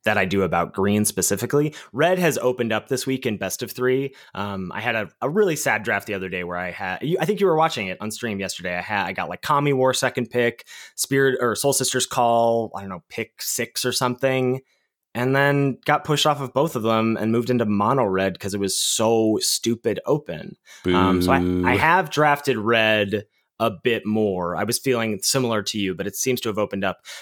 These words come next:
Speaker 1: But green, like, the other day I had Kami of Transience as my pack one, pick one rare,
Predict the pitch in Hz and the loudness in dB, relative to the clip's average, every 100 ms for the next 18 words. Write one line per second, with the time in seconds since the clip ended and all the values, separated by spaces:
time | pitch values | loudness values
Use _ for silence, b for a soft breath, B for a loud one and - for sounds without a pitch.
0 | B 131 120 131 151 185 196 135 156 190 | B -4 -2 0 4 4 4 2 2 2
1 | 208 196 170 147 139 127 _ - 113 123 | 4 4 4 4 2 0 _ -2 2 4
2 | 120 - 107 110 143 151 151 - 107 104 | 2 0 -2 0 0 0 -2 -2 0 0
3 | 107 98 98 - 107 107 110 - 107 95 | 0 -2 -2 -4 -4 -6 -10 -8 -6 -4
4 | 95 104 131 147 | -2 0 0 -2